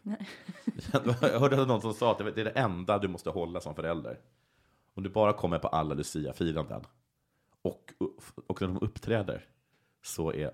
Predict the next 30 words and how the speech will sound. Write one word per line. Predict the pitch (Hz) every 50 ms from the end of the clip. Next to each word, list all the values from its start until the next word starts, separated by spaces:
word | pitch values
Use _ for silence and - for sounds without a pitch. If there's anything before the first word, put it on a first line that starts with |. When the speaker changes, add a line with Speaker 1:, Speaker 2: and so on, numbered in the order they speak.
| - -
Speaker 2:
så | - - 76
är | 76 73 71
du | 69 71 71 69 67 69
i | 71
mål | 73 78 80 71 60 57 52
som | - - 62
förälder. | - - - - - - - _ _ _
Speaker 1:
Vem | - 202 202
var | 190 185
det | 185
som | 180 180 170
sa | 170 180 175
det? | 180 190 - - - _ _ _
Speaker 2:
Det | - 78
kommer | - - 62 58
jag | 62
inte | - 71
ihåg. | 73 65 - - - - -
Speaker 1:
<laughs> | 262 254 - - 240 - - - 285 - - - - - - 359 - - - 269 - - - 220 - - - - - - _ _ _ _ _ _ _ _ _ _ _ _ - - - - - - - - - - _ _ _ - -
Speaker 2:
Nu | - 95
när | 92 85
jag | 85
tänker | - 107 95 95 85 -
på | 101 92 87
det | 82 80
så | -
låter | 85 85 90 87 - -
det | 82
inte | 80 78 - 80
rätt. | 80 80 - - - -